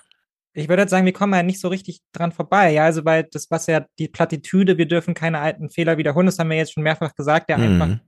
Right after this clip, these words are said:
Speaker 1: verstellt, ist ja, die Fehler sind ja im Zweifelsfall schon gemacht.
Speaker 2: Ja,
Speaker 1: Und das heißt,
Speaker 2: genau.
Speaker 1: wir hängen da nun mal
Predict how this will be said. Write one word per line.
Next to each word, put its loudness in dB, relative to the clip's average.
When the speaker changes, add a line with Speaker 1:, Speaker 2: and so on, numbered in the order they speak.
Speaker 1:
verstellt, 2
ist -6
ja, 2
die -6
Fehler 2
sind -2
ja 0
im -4
Zweifelsfall -4
schon -10
gemacht. -6
Speaker 2:
Ja, -2
Speaker 1:
Und 2
das 2
heißt, 4
Speaker 2:
genau. -4
Speaker 1:
wir 4
hängen 4
da 4
nun 2
mal 0